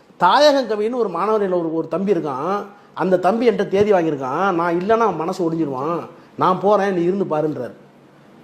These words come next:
எல்லாரும், நான் உட்காந்துருக்கேன் ஓரம், சின்ன பையன் ஓரமா உட்காந்துருக்கேன், எல்லாரும் அப்புறம் எல்லாரும் சமாதானப்படுத்தி, ச-, அது, அது போய், போய் விசாரிச்சுக்கலாங்க, நம்ம வீட்டு, வீட்டுக்கு கூட கூப்பிட்டுக்கலாம்னு சொன்ன பிற்பாடு அப்படி யோசிச்சுட்டு டக்குன்னு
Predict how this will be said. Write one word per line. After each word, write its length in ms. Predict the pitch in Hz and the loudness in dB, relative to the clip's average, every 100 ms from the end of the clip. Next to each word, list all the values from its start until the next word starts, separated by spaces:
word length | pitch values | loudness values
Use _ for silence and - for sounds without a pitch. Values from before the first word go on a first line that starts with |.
| - | -6
எல்லாரும், 400 | 123 151 175 127 | 0 2 2 0
நான் 180 | 180 | 0
உட்காந்துருக்கேன் 360 | 175 226 214 180 | 2 2 2 0
ஓரம், 140 | 185 | -2
சின்ன 200 | 170 196 | -4 -6
பையன் 220 | 208 180 160 | -2 0 0
ஓரமா 180 | 165 | 0
உட்காந்துருக்கேன், 380 | 160 151 135 131 | -2 -2 -4 -4
எல்லாரும் 280 | 156 175 185 | 2 4 4
அப்புறம் 220 | 185 175 | 2 -2
எல்லாரும் 220 | 175 175 175 | 0 -2 -2
சமாதானப்படுத்தி, 600 | 170 175 170 160 160 175 170 - - - - - - | -2 -2 -2 -6 -6 -6 -6 -16 -20 -20 -20 -12 -2
ச-, 280 | 170 160 | 2 2
அது, 140 | 156 160 | 2 2
அது 160 | 160 | 0
போய், 140 | 147 151 | 0 -2
போய் 200 | 143 151 | 0 -2
விசாரிச்சுக்கலாங்க, 600 | 147 175 175 170 160 160 | 2 0 0 -2 -2 0
நம்ம 140 | 160 | 0
வீட்டு, 240 | 151 165 156 | 0 0 -2
வீட்டுக்கு 260 | 151 165 | -4 -2
கூட 120 | 156 | 0
கூப்பிட்டுக்கலாம்னு 460 | 156 147 147 151 151 | 0 -2 -2 0 0
சொன்ன 120 | 147 | -2
பிற்பாடு 600 | 147 143 151 147 135 175 - - - | 0 2 2 2 -2 -4 -12 -20 -6
அப்படி 260 | - 143 | -2 2
யோசிச்சுட்டு 340 | 196 226 190 - | 2 0 -2 -4
டக்குன்னு 320 | 175 190 143 | -2 -2 -2